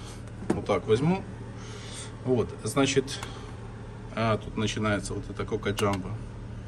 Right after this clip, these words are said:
с морганием. Я не знаю, как вам показать, но тут пятьдесят шесть, пятьдесят шесть и три вольта. Это, э, нижнее напряжение и верхнее пятьдесят семь.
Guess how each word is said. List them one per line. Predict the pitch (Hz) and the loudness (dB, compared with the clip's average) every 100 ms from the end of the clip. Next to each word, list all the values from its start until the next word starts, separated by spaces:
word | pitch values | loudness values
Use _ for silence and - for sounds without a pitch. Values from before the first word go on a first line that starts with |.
| - - - - - | -8 -8 -8 -8 -2
с | |
морганием. | 117 113 107 107 101 101 110 - - 143 | 0 2 4 4 2 0 -2 -6 -2 4
Я | 143 | 6
не | 135 | 6
знаю, | 135 117 | 6 6
как | 110 117 | 4 0
вам | 117 | 0
показать, | 120 120 127 170 175 - - - | 2 2 8 8 8 0 -8 0
но | 139 | 4
тут | 175 - | 4 4
пятьдесят | 165 160 - - | 6 6 4 6
шесть, | - 185 190 - - - - - - - - - - - - | 10 10 8 0 -4 -8 -10 -10 -10 -10 -10 -10 -8 -2 4
пятьдесят | 156 160 - | 6 6 10
шесть | 185 175 165 | 10 10 6
и | |
три | - 151 | 4 6
вольта. | 131 107 92 87 - - | 10 10 8 0 -4 6
Это, | 147 147 123 117 - - - - | 6 10 8 8 2 -8 -8 4
э, | 120 117 110 104 - - - - 131 | 6 8 8 8 4 -2 -8 0 10
нижнее | 160 151 156 190 | 12 12 10 10
напряжение | 202 196 202 202 220 220 220 - | 10 10 8 8 6 6 2 4
и | 165 | 6
верхнее | 147 196 196 185 | 12 12 12 6
пятьдесят | 165 170 170 165 - | 8 6 6 6 4
семь. | - 110 | 6 10